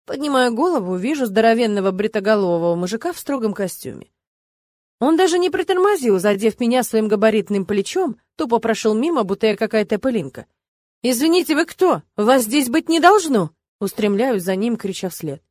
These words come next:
«Мне можно все!» Сказав это, он секундно повернулся, охладив меня своими глазами, напоминающими сталь, и пошел дальше.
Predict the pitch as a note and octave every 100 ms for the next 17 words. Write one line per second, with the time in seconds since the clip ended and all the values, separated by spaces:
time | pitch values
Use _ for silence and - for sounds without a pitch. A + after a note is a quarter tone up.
0 | _ _ _ _ - B3 C4 C4+ C4 A3+
1 | B3+ B3 - E3 C#3 _ _ _ _ _
2 | - D4+ D4 F4+ E4 - C4+ C4 C#4 D#4+
3 | E4 B3+ A#3+ A#3+ B3+ C#4+ E4 - F#3+ G#3+
4 | G#3+ A#3 - G#3+ G#3 G#3+ G#3+ G3+ G#3 G3+
5 | C#4+ A3 F#3 F#3 F#3+ G3+ A#3+ G3+ - F#3
6 | F3 - C#4 F#3 E3+ E3 G3 F#3 A#3+ G3+
7 | -